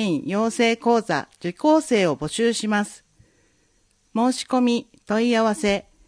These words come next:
健康増進課、電話五一の六七九一。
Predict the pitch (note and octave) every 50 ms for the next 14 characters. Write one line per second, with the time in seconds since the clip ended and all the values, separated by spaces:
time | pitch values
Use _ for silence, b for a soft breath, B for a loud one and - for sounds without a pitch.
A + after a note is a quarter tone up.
0 | _ _ _ _ _ - B3 B3+ C4+ C4 C4+ - C4+ B3+ B3 G#3+ A#3+ A#3+ A#3 A#3
1 | - - A3+ A3+ A3 G3 - G#3+ G#3 G#3 - _ _ _ _ _ _ _ _ _
2 | _ - G#3+ A3 A#3 A#3 A#3+ A#3 A3+ A3+ - - _ _ - - G3+ A#3+ C4+ C#4+
3 | C#4+ C4+ - - G3+ E3 D3 C3 - _ _ _ _ _ - D#3+ D#3+ - - B3+
4 | C4+ C#4+ C#4+ A#3+ F#3+ D4 - - G3 F#3+ G3 G3 G3 F#3+ - - - C3 A2+ -